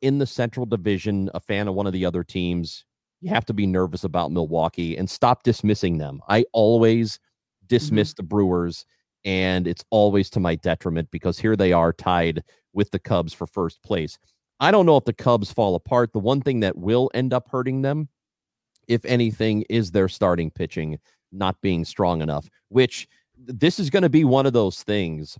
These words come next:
Speaker 1: by the end of the year, Joe, that has, if, if you're a fan of that team, that has you just mind blown that they got rid of their best starting pitcher, and look at the way they're playing right now, and how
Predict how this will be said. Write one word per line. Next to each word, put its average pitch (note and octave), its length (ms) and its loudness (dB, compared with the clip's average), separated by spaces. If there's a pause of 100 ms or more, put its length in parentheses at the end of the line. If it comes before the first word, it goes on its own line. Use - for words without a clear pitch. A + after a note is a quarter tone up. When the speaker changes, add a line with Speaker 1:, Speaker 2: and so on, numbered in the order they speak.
Speaker 1:
by G#2 140 2
the F#2+ 180 -2
end G#2 120 0
of F#2+ 80 0
the E2+ 80 -6
year, E2 380 -2
Joe, D2 440 -6 (500)
that G2+ 160 2
has, G2 720 0
if, G2 280 -8
if F#2+ 160 -6
you're A#2+ 180 2
a A2+ 40 0
fan A2 340 0
of A2 120 0
that G#2+ 260 2
team, D2+ 420 -6 (480)
that G#2+ 120 2
has A2 420 -2
you G#2 160 -2
just - 540 0 (480)
mind A2+ 500 0
blown D#2 520 -2 (520)
that A2 200 4
they A2 100 2
got A2 280 2
rid A2 160 2
of G2+ 120 0
their G2 120 2
best - 500 -4
starting G#2 440 0
pitcher, G2+ 400 -4
and F#2 180 -2
look G2 220 -2
at A2 80 -4
the G#2+ 60 2
way G2 180 4
they're F2 140 2
playing F2 420 -2
right D#2 200 -2
now, E2 220 -2
and E2 100 -4
how A2+ 360 0